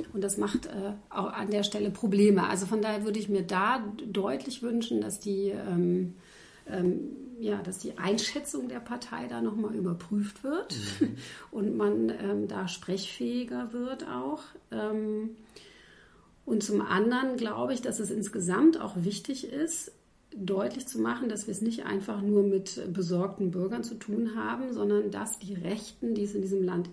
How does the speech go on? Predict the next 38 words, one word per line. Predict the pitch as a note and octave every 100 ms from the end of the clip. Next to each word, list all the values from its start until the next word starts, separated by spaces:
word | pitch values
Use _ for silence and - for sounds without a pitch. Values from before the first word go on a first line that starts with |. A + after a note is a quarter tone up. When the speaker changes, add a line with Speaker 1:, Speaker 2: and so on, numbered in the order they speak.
| -
Speaker 1:
immer | C#4+ C#4+ D#4
gegeben | D4 A3+ G3+ G3+ A3+ G#3+
hat, | B3+ -
jetzt | F#3+ E3 F#3 B3+ - - C4
eine | G#3
Chance | G#3 - G3+ G#3 -
haben | A3+ G#3 A3 G#3+ E3+
dadurch, | F3 F3+ G3 A#3 -
dass | F3+ F#3
es | A3+
diese | - G3
Partei | A3 - A3+ - C#4 D#4
gibt. | - - - - - - - -
Und, | G3 G3 F#3+ -
ähm, | G3 F#3+ F#3+ F#3+ - -
das | G3 G3+
heißt, | - G3 C4 B3+
dass, | A#3 -
ähm, | - A3+ G3+ G3+ A#3+ C4 - C4+ C4+ G3 G#3 G3+
so | F3 G#3+
eine | G3+
Gesellschaft | F#3+ F3+ F#3+ A#3 B3 -
wie |
unsere | - A3 A#3+ A3+
sich | G3+
nach | G3 G3+ G3+
wie | A#3
vor | - A3+
damit | A3 G3+
auseinandersetzen | G3+ F3 F3+ F3 A3+ A#3+ A3+ A3+ A#3 A3
muss, | A#3+ -
dass | - G3+
rechte | G#3 G#3 -
Positionen | F#3+ A3 G3+ G3 G#3 G#3 A#3+
in | A#3+ A3+
unserem | G#3 G3+
Land | G3+ G3 G3+
so, | G3+ G#3 G#3